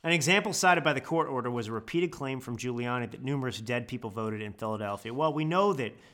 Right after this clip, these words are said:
numerous dead people voted, not just in Philadelphia, but in other,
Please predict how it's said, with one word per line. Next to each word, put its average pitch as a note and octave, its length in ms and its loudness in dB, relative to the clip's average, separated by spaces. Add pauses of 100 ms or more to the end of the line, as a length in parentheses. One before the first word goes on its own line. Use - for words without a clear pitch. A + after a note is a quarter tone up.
(180)
numerous C3 360 2
dead B2+ 280 -2
people A#2 220 -6
voted, A#2 340 -4
not C#3+ 220 0
just D3+ 180 -6
in B2+ 80 -4
Philadelphia, A2+ 640 -4
but B2+ 180 -6
in B2+ 160 -6
other, D3 460 0